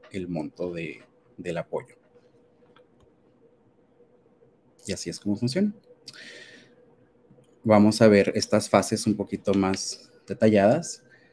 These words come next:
Entonces, como les dije, la primera fase es hacer la encuesta de ele-, de elegibilidad, donde se, eh, denota si la persona es vulnerable o,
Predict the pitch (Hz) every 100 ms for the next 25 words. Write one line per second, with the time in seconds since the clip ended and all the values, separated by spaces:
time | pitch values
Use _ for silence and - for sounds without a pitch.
0 | _ _ _ - 110 104 117 - - 104
1 | 95 92 87 92 92 87 87 90 101 104
2 | 104 113 117 - 92 - 92 92 98 98
3 | 95 104 98 98 98 98 92 - 90 -
4 | 92 90 90 87 87 95 110 131 120 92
5 | 87 - 85 80 80 - _ _ - 87
6 | 85 95 98 104 - 107 87 101 92 85
7 | 85 - - - 104 110 95 95 98